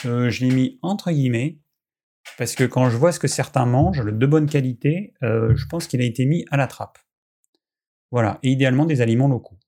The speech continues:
Et là encore une fois, ça, ça a été mis à la trappe. Bon, donc c'est des aliments qui n'ont pas été transformés, qui n'ont pas été, euh,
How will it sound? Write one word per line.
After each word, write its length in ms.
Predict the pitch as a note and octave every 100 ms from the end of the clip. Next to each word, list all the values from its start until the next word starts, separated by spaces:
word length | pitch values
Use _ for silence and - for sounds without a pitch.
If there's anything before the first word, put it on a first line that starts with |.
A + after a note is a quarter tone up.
| -
Et 80 | G2+
là 100 | G#2+
encore 280 | G2+ G2+ F#2+
une 60 |
fois, 400 | F2 B2+ D3+ _ _ _ _ - _ _
ça, 200 | - D#3
ça 160 | D3+ A2+
a 20 |
été 160 | G#2
mis 120 | A2+ C#3
à 40 |
la 100 | G#2+
trappe. 300 | - - - _ _ _ _ _ _ _ _ _ _ _ _ - _ _ _ _ _ _ -
Bon, 220 | A#2 A#2
donc 160 | G#2+ G#2
c'est 160 | C3
des 400 | B2 B2 B2 A2+
aliments 460 | A#2+ A#2+ A#2+ A#2+ A#2
qui 180 | - G2
n'ont 160 | F#2+
pas 140 | F2+ C#3
été 140 | C#3+
transformés, 800 | - A#2 - A2 G2 F#2+ F#2 G#2+
qui 160 | A2+ -
n'ont 80 | F2
pas 160 | A#2
été, 420 | A2+ G#2+ G#2+ G#2+ G2+
euh, 260 | F#2 E2+